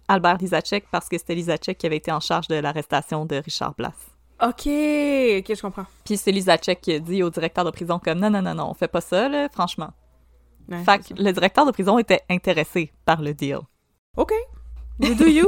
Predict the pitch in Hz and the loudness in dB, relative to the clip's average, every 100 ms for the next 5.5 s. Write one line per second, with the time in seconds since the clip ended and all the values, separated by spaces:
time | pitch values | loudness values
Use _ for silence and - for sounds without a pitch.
0 | 427 339 262 254 262 240 240 240 339 - | 6 4 2 0 0 0 4 4 4 -2
1 | _ _ _ _ _ _ 208 - 175 _ | _ _ _ _ _ _ -12 -10 -12 _
2 | - - 190 196 226 277 262 254 262 - | -20 -16 -4 -2 0 -2 -2 -4 -6 -12
3 | _ 214 226 302 - _ 208 240 320 254 | _ 2 4 2 0 _ 2 2 4 4
4 | 240 254 247 - 262 - 208 240 220 185 | 6 4 0 2 -2 2 2 2 2 -2
5 | - 185 - - | -2 -4 -6 -14